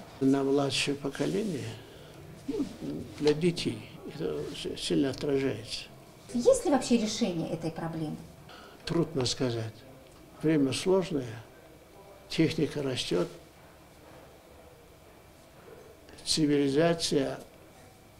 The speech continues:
Speaker 1: куда идет, сами не знают. Вот лет двадцать тому назад что у нас было? У нас была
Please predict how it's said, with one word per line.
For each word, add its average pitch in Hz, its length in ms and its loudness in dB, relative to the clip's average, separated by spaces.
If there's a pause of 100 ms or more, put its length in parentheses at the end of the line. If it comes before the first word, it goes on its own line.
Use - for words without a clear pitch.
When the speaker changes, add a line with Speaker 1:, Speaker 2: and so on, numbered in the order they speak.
(760)
Speaker 1:
куда 151 340 4
идет, 151 300 4
сами 160 280 6
не 123 140 0
знают. 117 360 -6 (1800)
Вот - 180 6 (340)
лет 190 240 10
двадцать 202 380 10
тому 202 200 8
назад 196 560 8
что - 260 8
у - 20 10
нас 151 260 4
было? 120 220 0 (1700)
У 247 60 2
нас 214 180 10
была 214 200 10